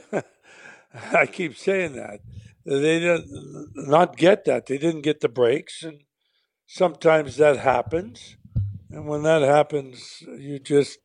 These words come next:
take it and say, "Okay, let's look at the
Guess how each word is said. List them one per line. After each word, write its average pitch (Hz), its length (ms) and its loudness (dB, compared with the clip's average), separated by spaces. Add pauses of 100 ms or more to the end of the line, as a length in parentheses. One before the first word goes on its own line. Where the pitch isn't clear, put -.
(120)
take 139 320 2
it 202 180 -4
and 131 240 -14 (460)
say, 139 300 2
"Okay, 202 580 0 (760)
let's - 520 -18
look 147 260 4
at 147 140 -2
the - 80 -20